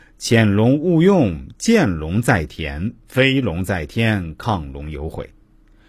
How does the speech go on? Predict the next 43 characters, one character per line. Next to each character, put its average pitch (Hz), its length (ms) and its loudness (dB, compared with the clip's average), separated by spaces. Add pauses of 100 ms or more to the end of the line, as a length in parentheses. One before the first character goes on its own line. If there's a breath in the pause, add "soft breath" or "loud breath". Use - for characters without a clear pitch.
(480 soft breath)
就 208 200 6
连 175 320 4
星 247 320 2
云 165 240 4
吐 117 200 -2
雾 160 160 0
的 101 120 0
龙 85 520 -4
尚 139 220 0
且 87 240 -4
需 107 140 -6
要 87 180 -2
能 95 240 -2
大 117 180 0
能 95 220 -2
小、 80 360 -6
能 85 200 -4
升 110 240 0
能 104 160 2
隐、 87 240 -2
能 117 160 0
高 147 160 2
能 139 180 0
低， 170 280 -2 (280 loud breath)
否 135 240 4
则 170 380 6
飞 160 180 2
得 127 120 2
过 117 200 0
高 147 240 2
同 147 220 -6
样 165 160 -2
会 143 140 -2
后 170 220 -4
悔。 76 500 -10 (160)
没 117 120 2
有 101 160 4
任 101 220 0
何 87 180 -6
神 87 300 -4
通 139 180 -4
的 98 120 -2
人， 76 300 -8